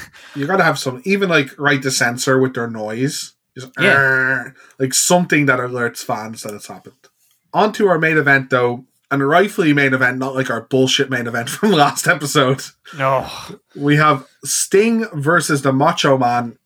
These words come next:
Speaker 1: On paper, guys, obviously a dream match. These two, I think, would have very cool styles together. I'm sure if I looked hard enough, there are <laughs> matches when they fight when they're a bit younger. But on paper, a match I'm really looking forward to.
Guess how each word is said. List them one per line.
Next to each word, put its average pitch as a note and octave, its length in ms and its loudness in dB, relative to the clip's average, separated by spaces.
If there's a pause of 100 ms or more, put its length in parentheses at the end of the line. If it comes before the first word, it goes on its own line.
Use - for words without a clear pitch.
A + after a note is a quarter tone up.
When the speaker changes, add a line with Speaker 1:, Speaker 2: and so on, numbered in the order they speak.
(360)
Speaker 1:
On G#3+ 180 0
paper, E3 300 2
guys, B2 420 0
obviously C3+ 420 0
a A#2 40 -10
dream G#2 240 -12
match. F2+ 320 -16
These A#2+ 180 -10
two, A2 360 -10 (360)
I A#2+ 60 -14
think, A#2+ 160 -8
would A#2 120 -6
have A2+ 180 -6
very B2+ 400 0
cool C#3 300 0
styles A#2+ 440 -2
together. A2+ 400 -10 (280)
I'm C3 120 -2
sure E3 220 2
if C#3+ 100 0
I C3 60 2
looked A#2+ 180 -6
hard A2+ 220 -6
enough, A2+ 160 -12
there G#2+ 100 -10
are G#2 140 -8
<laughs> - 120 -14
matches - 380 -4
when E3 140 0
they A#2+ 120 -2
fight B2 220 -4
when A#2 140 -10
they're A2+ 100 -6
a G#2+ 60 -8
bit A2+ 160 -12
younger. A2 400 -12 (340)
But B2+ 80 -4
on D3 180 4
paper, C3+ 380 2
a A#2 60 -2
match A#2 200 -6
I'm A2+ 140 -8
really A2+ 140 -10
looking G#2+ 240 -16
forward G#2+ 300 -12
to. G#2 200 -16